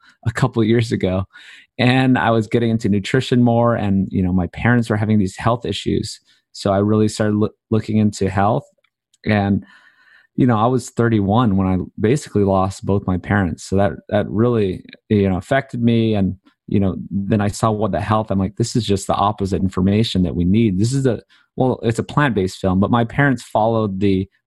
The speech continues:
food pyramid their whole life. We, you know, we ate all the things, we cooked our own food. We weren't going out to eat, uh, to fast food restaurants, barely, you know, like, a couple times a month. And they just got worse and worse. And I think it's because of these bad guidelines. And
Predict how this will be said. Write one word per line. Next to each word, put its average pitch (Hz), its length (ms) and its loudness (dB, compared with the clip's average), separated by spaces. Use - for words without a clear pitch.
food 156 220 2
pyramid 90 380 0
their 92 100 0
whole 90 200 -2
life. 85 300 -2
We, 110 360 2
you 107 100 0
know, 92 120 2
we 92 160 2
ate 107 280 2
all 107 260 0
the 117 100 -2
things, 113 340 0
we 101 80 0
cooked - 320 -4
our 117 100 2
own 110 160 2
food. 135 480 2
We 110 120 2
weren't 117 260 0
going 117 240 2
out 113 180 0
to - 80 -6
eat, 117 380 2
uh, - 60 -6
to 101 140 -2
fast 101 280 0
food 101 140 -4
restaurants, 113 600 0
barely, 101 400 -2
you 107 100 2
know, 98 100 0
like, 90 140 -2
a - 60 -10
couple 113 320 -4
times 98 240 0
a 92 40 0
month. 104 320 0
And 120 380 2
they 117 240 2
just 123 280 -2
got 101 300 0
worse 104 320 2
and 104 140 2
worse. 127 480 -2
And 101 140 0
I 95 100 0
think 101 260 -2
it's 98 140 -4
because 98 400 -4
of 95 80 0
these 92 160 -2
bad 95 320 -2
guidelines. 95 640 0
And 87 200 0